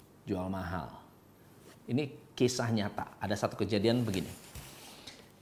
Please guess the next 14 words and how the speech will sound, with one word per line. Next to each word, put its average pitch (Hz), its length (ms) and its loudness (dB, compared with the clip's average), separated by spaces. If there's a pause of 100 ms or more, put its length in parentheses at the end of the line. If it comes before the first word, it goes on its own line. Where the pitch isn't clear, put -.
(400)
Ada 190 260 12 (680)
orang 113 320 12 (420)
yang 135 300 8
saya 139 260 10
ajak 120 400 8
kerjasama. 95 640 0
Jadi 113 220 6
ceritanya 104 480 4
ada 95 100 2
seorang 92 560 2 (800)
motivator, 98 600 0 (420)
oke? 101 280 2 (1600)
Boleh 113 240 10
dikatakan 101 680 0